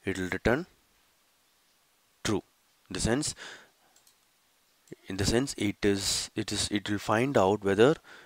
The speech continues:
we are trying to add, uh, duplicate elements or not. So if it goes inside this block, that means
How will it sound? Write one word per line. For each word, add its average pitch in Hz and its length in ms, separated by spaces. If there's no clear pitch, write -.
we 101 80
are 98 60
trying 101 220
to 87 120
add, 101 320
uh, 90 140
duplicate 98 300
elements 92 300
or 85 80
not. 82 200
So 107 120
if 101 260
it 101 160
goes 143 300
inside 107 400
this 104 120
block, 90 320
that 90 160
means 120 320